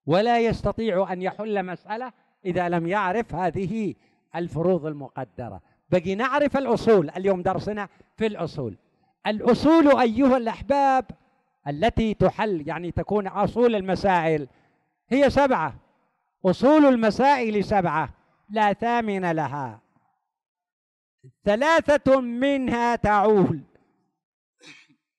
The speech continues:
وأربعة لا تعول. الأصول السبعة أنا أذكرها الآن.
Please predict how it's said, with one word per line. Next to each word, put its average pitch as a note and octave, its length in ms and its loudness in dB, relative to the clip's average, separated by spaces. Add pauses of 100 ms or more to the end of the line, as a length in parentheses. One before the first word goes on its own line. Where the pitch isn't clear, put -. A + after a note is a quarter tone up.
(1000)
وأربعة G3 880 0
لا F3 380 0
تعول. C3 400 -14 (720)
الأصول B3 560 4
السبعة C4 600 2 (460)
أنا A3 160 0
أذكرها E3+ 560 -4
الآن. A2 320 -16